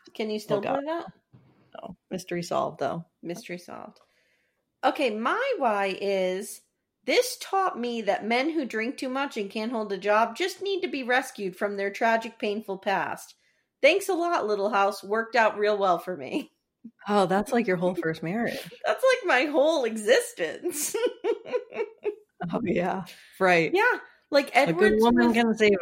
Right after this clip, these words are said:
Speaker 2: him.
Speaker 1: Edwards was this sweet little man who just needed a saving. And twenty-year-old Amy would have been right there saving him. I would
Speaker 2: I
Speaker 1: have been
Speaker 2: feel like
Speaker 1: drinking out of his dirty jug and going
Speaker 2: I
Speaker 1: fishing.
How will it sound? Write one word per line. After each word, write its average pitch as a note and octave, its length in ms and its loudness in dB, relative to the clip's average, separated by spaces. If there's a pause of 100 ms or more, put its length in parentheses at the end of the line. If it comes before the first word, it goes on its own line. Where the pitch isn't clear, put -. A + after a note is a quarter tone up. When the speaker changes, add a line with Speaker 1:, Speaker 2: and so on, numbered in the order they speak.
(120)
Speaker 2:
him. E3+ 260 -4
Speaker 1:
Edwards F#4 500 0
was E4 240 -2
this A#3+ 380 -2
sweet C#4+ 580 -8
little C#4+ 320 -2
man A3 580 -2
who G#3+ 180 -2
just B3+ 520 0
needed G#3+ 540 -2
a A#3+ 100 -2
saving. E3+ 760 -4 (680)
And G#3 440 2
twenty-year-old C#4+ 760 -2
Amy A3 380 -4
would G3+ 180 -2
have G3 80 -4
been F3 260 -2
right F#3+ 420 -2
there A3+ 280 2
saving D#3 440 -4
him. G3+ 340 -12 (840)
I A3+ 100 4
would B3+ 80 6
Speaker 2:
I C4 60 6
Speaker 1:
have B3+ 80 0
been B3+ 100 4
Speaker 2:
feel D4+ 120 6
like F#4+ 80 6
Speaker 1:
drinking D4+ 280 6
out B3 180 4
of C#4 80 0
his B3+ 200 -2
dirty A#3+ 360 0
jug A#3+ 680 4
and E3 400 -4 (180)
going B3+ 300 2
Speaker 2:
I - 40 -10
Speaker 1:
fishing. A#3+ 760 0